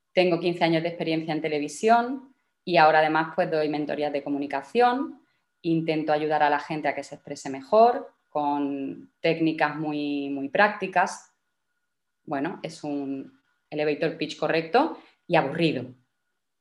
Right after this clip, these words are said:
Pero qué diferente es si yo de repente me encuentro con alguien y le digo, "Que levante la mano el que alguna vez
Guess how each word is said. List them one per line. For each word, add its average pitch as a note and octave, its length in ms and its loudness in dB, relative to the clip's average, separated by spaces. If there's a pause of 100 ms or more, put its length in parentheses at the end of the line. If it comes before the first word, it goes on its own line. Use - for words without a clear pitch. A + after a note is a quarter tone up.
(180)
Pero F#3+ 180 10
qué A3+ 80 8
diferente C4 500 6
es - 80 8
si G#3+ 160 -2
yo A#3+ 140 8
de A3+ 80 10
repente G3 460 6
me F3 80 4
encuentro G#3+ 400 4
con A#3 180 6
alguien C4 600 4 (540)
y F#3+ 100 -6
le F#3 120 6
digo, E3 560 4 (1600)
"Que G#3 100 8
levante A#3 320 10
la D4+ 100 10
mano C#4 240 8
el D#4+ 120 6
que B3+ 80 8
alguna A3 420 8
vez A3+ 340 4